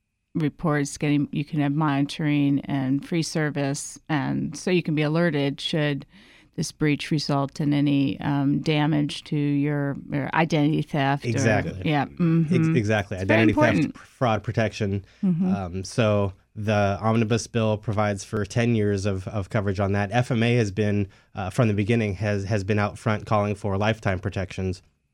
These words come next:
Speaker 2: We think it's that important, and the information isn't just gonna go away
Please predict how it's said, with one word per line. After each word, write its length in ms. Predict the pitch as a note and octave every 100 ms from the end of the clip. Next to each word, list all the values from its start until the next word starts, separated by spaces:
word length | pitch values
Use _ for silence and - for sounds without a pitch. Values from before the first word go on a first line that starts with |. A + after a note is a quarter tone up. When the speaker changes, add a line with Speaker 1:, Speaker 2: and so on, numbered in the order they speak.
| _ _ _ _
Speaker 2:
We 120 | C3 A2+
think 160 | A2+
it's 120 | G2+
that 200 | A2 G#2
important, 580 | G2 - A2 G2+ G#2 G2+
and 380 | G#2 G2 G2 F#2+ - _ _
the 100 | A2+
information 720 | G#2+ A#2 A2 G#2+ A2+ G#2 G2 - _ _ -
isn't 560 | A2+ G#2+ G2+ - - _ _ _ _ _ _
just 180 | A#2 -
gonna 160 | A2
go 200 | G#2 A2
away 540 | G2+ G2 A2+ G#2 G2+